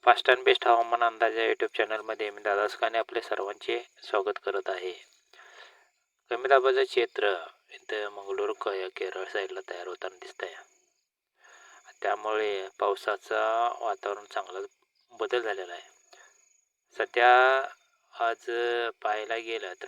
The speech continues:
पार्श्वयुक्त वारे, त्यामुळे ढगाळ हवामान परिस्थिती सर्व महाराष्ट्रभर दिसून आलेली आहे. उद्या हेच पार्श्वयुक्त वारे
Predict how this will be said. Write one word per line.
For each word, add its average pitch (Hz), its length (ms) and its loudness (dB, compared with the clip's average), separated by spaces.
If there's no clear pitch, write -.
पार्श्वयुक्त 113 760 -6
वारे, 101 640 -4
त्यामुळे 107 380 -6
ढगाळ 98 300 -4
हवामान 98 280 -8
परिस्थिती - 600 -4
सर्व 107 160 -8
महाराष्ट्रभर 98 800 -4
दिसून - 340 -12
आलेली 98 440 -10
आहे. 113 100 -12
उद्या 123 200 2
हेच 131 420 2
पार्श्वयुक्त 123 480 0
वारे 110 340 2